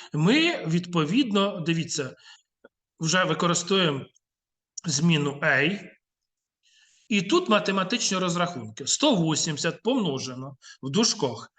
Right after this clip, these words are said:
N мінус два. N, помните, це змінна, перша змінна. N може набувати значення, якого ви хочете. Якщо користувач ввів циферку п'ять, значить N у нас завжди буде циферкою п'ять.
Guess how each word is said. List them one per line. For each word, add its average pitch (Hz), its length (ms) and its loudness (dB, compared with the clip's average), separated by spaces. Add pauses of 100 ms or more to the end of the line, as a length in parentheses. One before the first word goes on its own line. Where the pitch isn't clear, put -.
(120)
N 254 280 4
мінус 180 380 2
два. 139 420 -4 (420)
N, 285 280 2 (400)
помните, 220 760 0
це 202 240 0
змінна, 170 800 0
перша 160 360 0
змінна. 131 500 -8 (320)
N 285 100 4
може 190 600 2
набувати 190 540 0
значення, 175 560 -2
якого 196 240 -2
ви 190 100 -2
хочете. 151 420 -12 (220)
Якщо 180 240 0
користувач 220 540 0
ввів 220 160 0
циферку 220 460 -2
п'ять, 349 360 -4 (260)
значить 196 400 -2
N 302 180 0
у 220 40 0
нас 165 260 0
завжди 214 360 0
буде 185 260 -6
циферкою 175 540 -4
п'ять. - 320 -20